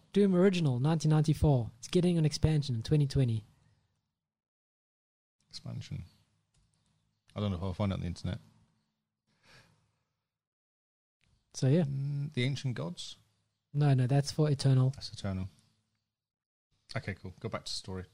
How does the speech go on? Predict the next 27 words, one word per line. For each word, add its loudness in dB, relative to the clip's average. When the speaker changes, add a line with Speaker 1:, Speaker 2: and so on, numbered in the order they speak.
Speaker 2:
Stop -16
being -6
distracted. -12
Speaker 1:
Stop -4
being 6
distracted. -2
Oh, 4
man, 6
Among 6
Us. 4
I'm 4
so 6
stoked 4
about 6
that. 6
And 4
Code 6
Vein. 6
Speaker 2:
Yeah, 4
Among 4
Us 0
is -4
awesome. -2
Yeah, 0
yeah. -4
'Cause -2
that's -4